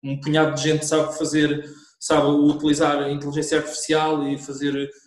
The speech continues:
modelos cognitivos e et cetera, e, e outras pessoas nem fazem ideia do que é que se está a falar e pensam que é, que é, que é bruxaria, entre aspas. E, portanto, há esse fosso, porque às vezes as coisas aparecem, hum, sobre uma camada onde estão a ser trabalhada durante muitos anos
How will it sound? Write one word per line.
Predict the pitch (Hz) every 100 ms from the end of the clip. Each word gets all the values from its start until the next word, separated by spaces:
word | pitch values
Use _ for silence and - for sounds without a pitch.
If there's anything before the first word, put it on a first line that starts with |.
| _
modelos | 131 135 147
cognitivos | 147 151 147 147 147 156 147 143
e |
et | 147
cetera, | 147 165 156 - - _ _ -
e, | 151 156 156 170
e |
outras | 175 180
pessoas | - 151 151 -
nem | 156 170
fazem | 165 170 160
ideia | 160
do | 160
que | 160
é |
que | 160
se |
está | - 156
a |
falar | - 151 156 151
e | -
pensam | 135 - _
que | 135
é, | 135
que | -
é, | 131 123 - _ _ _
que | -
é | 131
bruxaria, | 135 - 143 131 123
entre | 117 127
aspas. | 110 - -
E, |
portanto, | - 135 -
há | 156
esse | 165 - -
fosso, | - 240 - - - - _
porque | - 160
às | 175
vezes | 165 170 175
as |
coisas | 180 170 180
aparecem, | 175 175 165 - 180 180 180 _ _ -
hum, | 139 135 131 - _ _
sobre | - - 170 156
uma | 156 160
camada | 160 170 170 147
onde | 143 -
estão | - 160
a |
ser | 160 156
trabalhada | 160 160 165 147
durante | 143 143 151 143 143
muitos | 151 160 156 135
anos | 135 165